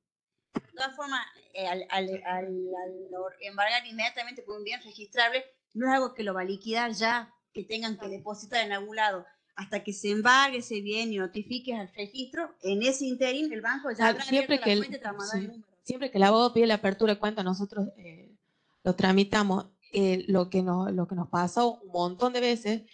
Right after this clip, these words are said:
Speaker 2: es que el empleador nos devolvía en el oficio diciendo que no nos iba a hacer el embargo hasta que no esté informada la apertura de cuenta. Es los casos de los embargos de haberes.
Speaker 1: Claro, nosotros por eso mandamos todo junto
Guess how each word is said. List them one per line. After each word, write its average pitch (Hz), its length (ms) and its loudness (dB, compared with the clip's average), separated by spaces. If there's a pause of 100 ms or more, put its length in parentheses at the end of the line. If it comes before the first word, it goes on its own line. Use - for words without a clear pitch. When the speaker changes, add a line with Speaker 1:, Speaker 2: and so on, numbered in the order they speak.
(140)
Speaker 2:
es 208 160 0
que 190 140 0
el 175 80 2
empleador 208 760 2
nos 175 260 -12
devolvía 185 500 4
en 233 100 0
el 220 100 2
oficio 226 340 2
diciendo 214 380 0
que 170 140 -12
no 190 240 0
nos 247 180 0
iba 226 160 2
a 214 40 0
hacer 226 220 0
el 214 100 2
embargo 226 540 2 (220)
hasta 190 260 -8
que 196 120 0
no 208 100 6
esté 208 160 2
informada 214 420 0
la 202 120 -2
apertura 196 400 2
de 185 80 -4
cuenta. 185 340 -4
Es 208 140 2
los 220 100 4
casos 208 320 -4
de 226 160 4
los 233 140 2
embargos 196 320 4
de 180 60 4
haberes. 175 380 -4 (840)
Speaker 1:
Claro, 262 200 0
nosotros 339 220 -6
por 349 80 -6
eso 339 160 -8
mandamos 269 480 -4
todo 320 220 -6
junto 294 760 -4